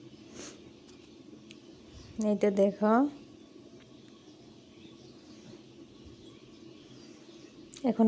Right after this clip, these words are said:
আমি দারচিনি দিয়ে দেবো, ওগুলো আমি ধুয়ে রেখেছিলাম, এখন একটু দারচিনি দিলাম। এই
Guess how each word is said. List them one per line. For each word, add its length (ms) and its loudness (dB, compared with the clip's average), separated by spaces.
আমি 120 8
দারচিনি 460 6
দিয়ে 200 10
দেবো, 220 8
ওগুলো 300 6
আমি 180 8
ধুয়ে 180 12
রেখেছিলাম, 540 6
এখন 160 2
একটু 140 2
দারচিনি 420 8
দিলাম। 280 6
এই 60 8